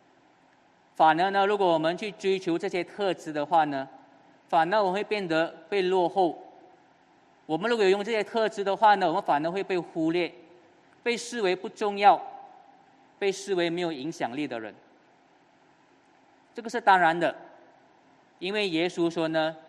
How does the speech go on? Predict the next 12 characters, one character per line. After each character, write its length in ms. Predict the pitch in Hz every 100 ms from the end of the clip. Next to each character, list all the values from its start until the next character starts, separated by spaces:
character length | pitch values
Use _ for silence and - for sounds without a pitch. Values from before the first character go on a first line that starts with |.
| - -
这 120 | 208
些 320 | 208 381 185 180 - - _ _ -
人 360 | 135 170 180
有 200 | 147 123
的 120 | 123
福 300 | 127 - 127
呢， 220 | 131 123 120 _ _ _ _
是 140 | -
在 180 | 170 170
天 400 | 147 - 156 147
国 240 | 143 123 127
里， 180 | 110